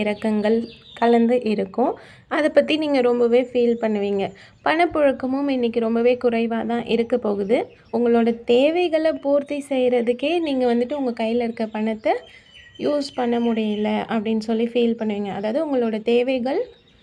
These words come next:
வரவுக்கு அதிகமா இருக்கும் இன்னைக்கு, ஓகேங்களா? So, முடிஞ்ச வரைக்கும் நீங்க எப்பவுமே பணவரவு அதிகமா இருக்கும்போது சேமிச்சு வைக்க பாருங்க. அப்பதான் இந்த மாதிரி பணத்தட்டுப்பாடு ஏற்படும் போது யூஸ் பண்ணிக்க முடியும், ஓகேங்களா? சமாளிக்க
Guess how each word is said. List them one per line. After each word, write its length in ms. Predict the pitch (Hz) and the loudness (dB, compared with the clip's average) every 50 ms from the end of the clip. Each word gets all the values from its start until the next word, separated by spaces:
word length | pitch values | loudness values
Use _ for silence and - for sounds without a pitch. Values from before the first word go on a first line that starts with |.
| _ _ _ _ - 226 | _ _ _ _ -6 -2
வரவுக்கு 440 | 262 247 240 269 277 262 262 - 370 359 - 208 | -2 0 0 2 0 0 0 0 -2 -2 -2 -2
அதிகமா 400 | 220 220 247 240 247 240 240 247 247 - 214 | -2 0 0 0 0 0 0 -2 -2 -2 -2
இருக்கும் 340 | 214 208 202 - 220 - - 202 | -4 -4 -4 -4 -4 -2 -2 -2
இன்னைக்கு, 360 | 202 202 202 196 - 208 208 - - - | -2 -4 -4 -6 -6 -4 -4 -4 -4 -4
ஓகேங்களா? 420 | 208 - 214 208 196 196 196 214 208 185 185 - - | -6 -4 -4 -2 -2 -2 -2 -2 -4 -4 -8 -10 -10
So, 80 | - 220 208 | -8 -6 -4
முடிஞ்ச 300 | 208 214 233 262 277 269 269 262 | -2 0 2 2 2 2 2 0
வரைக்கும் 360 | 247 233 220 220 - 269 269 | 0 0 -2 -4 -6 -6 -4
நீங்க 160 | 247 220 220 214 - 202 | -2 -2 -2 -2 -4 -6
எப்பவுமே 340 | 196 - 214 214 214 220 - - - | -6 -4 -4 -2 -2 -2 -2 -2 -2
பணவரவு 500 | 233 226 247 269 277 269 247 240 240 240 - 208 | -2 0 0 0 0 0 0 0 0 0 -2 -2
அதிகமா 380 | 196 208 202 226 220 233 240 254 233 | -4 -4 -2 -2 0 0 2 0 0
இருக்கும்போது 480 | 214 208 214 202 196 196 196 202 262 285 277 - | -2 -2 -4 -4 -4 -4 -4 -4 -6 -6 -6 -4
சேமிச்சு 420 | 233 233 226 233 233 226 226 - 220 208 | -2 0 2 2 0 -2 -2 -4 -4 -4
வைக்க 200 | 202 202 214 202 - 202 | -4 -6 -6 -4 -2 -2
பாருங்க. 280 | 190 185 185 196 208 302 440 - - - - - - - - - | -2 0 -2 -2 -2 -2 -4 -4 -8 -20 -20 -20 -20 -18 -14 -10
அப்பதான் 340 | 285 - 320 285 320 311 - 254 285 | -6 -4 -2 -2 -2 -2 -2 -2 -2
இந்த 120 | 302 311 320 311 285 | 0 0 0 0 0
மாதிரி 260 | 254 240 247 254 254 240 247 | 0 0 2 0 0 0 0
பணத்தட்டுப்பாடு 720 | 233 233 233 233 233 226 220 226 214 220 214 208 208 220 214 214 | 0 0 0 0 -2 -4 -4 -4 -2 0 0 0 0 -2 -2 -2
ஏற்படும் 400 | 208 202 - 214 202 202 208 202 196 | -2 -4 -4 -6 -4 -4 -4 -4 -4
போது 220 | 202 196 214 359 571 571 - - - - _ _ _ _ - - 226 | -4 -2 -2 -2 -2 -4 -6 -18 -20 -20 _ _ _ _ -4 0 2
யூஸ் 240 | 240 240 240 233 - - | 2 2 2 -2 -4 -4
பண்ணிக்க 320 | 233 214 202 202 196 - 254 277 240 | -2 -2 -2 -2 -4 -4 -2 -2 0
முடியும், 420 | 208 190 185 190 190 202 202 180 180 - | 0 0 -2 -2 -2 -2 -4 -4 -4 -6
ஓகேங்களா? 480 | 208 - - 196 190 185 196 202 202 196 185 185 - - - | -8 -6 -6 -6 -4 -4 -4 -4 -4 -6 -8 -10 -12 -8 -6
சமாளிக்க 540 | 247 220 226 233 240 240 233 220 - - | -4 -2 0 0 2 2 2 0 0 -2